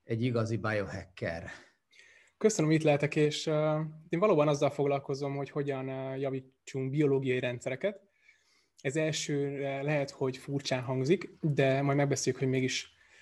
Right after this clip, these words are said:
Speaker 2: ö, milyen szegmenseit tudod javítani akár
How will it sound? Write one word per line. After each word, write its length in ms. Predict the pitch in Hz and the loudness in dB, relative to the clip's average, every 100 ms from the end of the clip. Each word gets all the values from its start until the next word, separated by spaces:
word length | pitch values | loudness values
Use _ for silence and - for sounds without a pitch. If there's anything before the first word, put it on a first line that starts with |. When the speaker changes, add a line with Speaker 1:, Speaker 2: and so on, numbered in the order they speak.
| - _ | -20 _
Speaker 2:
ö, 320 | 139 131 135 | 0 2 4
milyen 280 | 135 160 135 | 6 6 6
szegmenseit 1000 | - 139 131 131 - 131 127 127 - _ _ _ _ _ 156 | 4 4 4 2 2 2 2 0 -10 _ _ _ _ _ -18
tudod 380 | - 143 131 127 | -4 0 2 2
javítani 600 | 139 139 131 131 123 123 | 4 4 2 0 -2 -2
akár 500 | 123 - 123 123 123 | -6 -8 -6 -6 -6